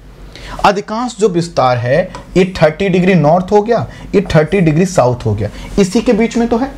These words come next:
तो यहाँ पर भी जो पौने चलेंगी, यहाँ पर जो पौने चलेंगी, ऐसे equator की ओर आएंगे, ऐसे equator,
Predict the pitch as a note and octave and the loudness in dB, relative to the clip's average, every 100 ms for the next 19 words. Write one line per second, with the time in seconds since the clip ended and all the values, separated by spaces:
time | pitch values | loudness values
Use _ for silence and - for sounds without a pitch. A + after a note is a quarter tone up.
0 | - - - - - B3+ A3+ F3+ A#3+ C4+ | -16 -14 -12 -2 0 4 2 0 -8 -2
1 | C4+ A#3 B3+ C4+ - G3 F#3 G#3+ A3+ G3+ | 0 0 -4 -4 2 2 2 -2 0 0
2 | F3+ F#3 F#3 G3 A3 B2 G#2+ - - - | 2 4 6 4 2 2 -2 -12 -18 0
3 | C#3 E3 G3 G3 C3+ C3+ - - - - | 2 4 2 2 2 0 -2 -14 -12 -4
4 | B2+ F#3 E3+ D3+ E3+ G3+ F#3+ C3 C3 A#2 | -2 0 2 2 2 -2 0 0 2 0
5 | B2 B2+ B2 G3 G3 D#3+ D3+ D3+ E3+ E3+ | 2 0 0 -4 0 0 2 2 2 2
6 | F3 F3 F3 F#3+ A3+ - - - - D3 | 2 4 2 2 -2 -8 -14 -14 2 2
7 | - F#3 F#3 F3+ F#3 | 2 -6 -4 -4 -4